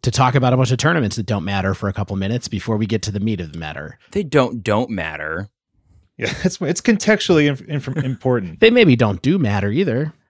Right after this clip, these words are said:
Speaker 2: Th-, they don't, do
Speaker 3: <laughs> No.
Speaker 2: not.
Speaker 3: Hey, I'm the guy with the triple negatives, I thought.
Speaker 2: Hey, listen, buddy. <laughs>
Speaker 3: All right,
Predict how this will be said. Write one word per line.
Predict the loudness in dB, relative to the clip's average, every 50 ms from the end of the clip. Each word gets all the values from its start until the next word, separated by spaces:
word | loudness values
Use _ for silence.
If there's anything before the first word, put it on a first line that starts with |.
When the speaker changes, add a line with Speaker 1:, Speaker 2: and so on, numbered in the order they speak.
| _ _ _
Speaker 2:
Th-, | -16 -14 0
they | 2 2 4
don't, | 6 4 4 4 2 0 2
do | 2 4
Speaker 3:
<laughs> | 4
No. |
Speaker 2:
not. | 4 4 4 4 2 0 -2 _ _ _ _ _
Speaker 3:
Hey, | -2 -2 0
I'm | 2 2 2
the | 2
guy | 2 4 2
with | 2 2
the | 0
triple | -2 -2 -2 -2 -2
negatives, | -2 -2 -4 -4 -6 -8 -8 -8
I | -8 -8
thought. | -6 -8 -8 -2 0
Speaker 2:
Hey, | 0 4
listen, | 4 4 4 4 0 2
buddy. | 2 2 2 2 0 -4 -4 _ -6 -2 -2
<laughs> | -2 -4 -4 _ _ _ _ _ _ _ _
Speaker 3:
All | 0 2
right, | 2 0 -2